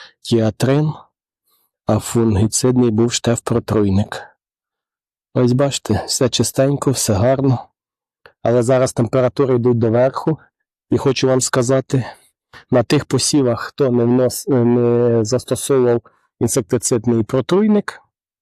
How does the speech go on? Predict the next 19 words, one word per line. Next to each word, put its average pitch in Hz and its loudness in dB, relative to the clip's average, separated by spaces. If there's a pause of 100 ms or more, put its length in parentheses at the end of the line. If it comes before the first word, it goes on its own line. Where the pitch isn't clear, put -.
(460)
так 139 -4
як 151 -2
у 151 4
нас, 156 -2 (960)
то 165 0
спостерігайте 143 0
за 117 0
ними, 117 2
тому 127 0
що 123 -4
зараз 123 0
і 135 4
блоха 113 0
скаче, 156 -2
і 117 0
всі 117 0
гризущі, 123 0
сосущі, - -2 (360)
переносчики 131 0